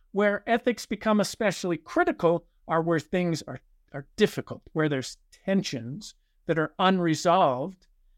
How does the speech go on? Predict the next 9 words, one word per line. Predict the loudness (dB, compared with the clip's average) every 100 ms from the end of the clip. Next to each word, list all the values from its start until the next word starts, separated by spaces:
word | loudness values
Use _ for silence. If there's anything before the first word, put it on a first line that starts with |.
| _ -4
And | 0 2 2 -2 _ _ _ _ _ -6
in | 0
this | 0 0
case, | 0 0 0 -2
it's, | -4 -10 _ _ -6
it's | -4 -6
clear | -4 2 2 4
to | 2
have, | 2 4 2 0